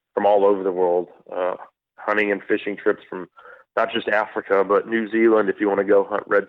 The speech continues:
stag, or, uh, say you wanna go fishing in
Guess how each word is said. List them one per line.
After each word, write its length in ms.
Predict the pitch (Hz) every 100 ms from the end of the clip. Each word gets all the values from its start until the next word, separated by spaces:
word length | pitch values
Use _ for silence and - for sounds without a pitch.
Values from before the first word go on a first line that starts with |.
| -
stag, 540 | - 95 95 92 92
or, 400 | 95 95 98 92 _ -
uh, 240 | 92 92 85
say 80 | 101
you 100 | 101
wanna 160 | 98 92
go 480 | 98 95 95 92 - _ _ - - -
fishing 320 | 123 - 104
in 200 | 98 90